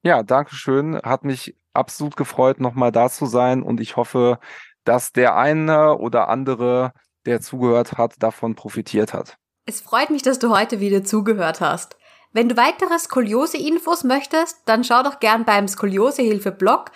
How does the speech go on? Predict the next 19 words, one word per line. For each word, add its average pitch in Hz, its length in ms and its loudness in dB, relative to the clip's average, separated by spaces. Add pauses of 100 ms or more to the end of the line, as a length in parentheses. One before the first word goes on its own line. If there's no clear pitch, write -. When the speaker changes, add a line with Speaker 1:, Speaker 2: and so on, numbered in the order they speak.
(260)
Speaker 2:
auf 208 140 -4
meiner 190 260 2
Website 208 640 0
w 240 260 -2
w 294 160 0
w 233 180 4
punkt 233 520 -2
skoliosehilfe 233 1000 0
punkt 202 440 -4
com 185 440 -2
vorbei. 160 500 -2 (640)
Dort 392 240 2
bekommst 302 400 0
du 220 60 -10
Tipps - 480 -2
rund 302 280 2
um 311 120 4
die 285 100 0
Skoliose, 226 800 2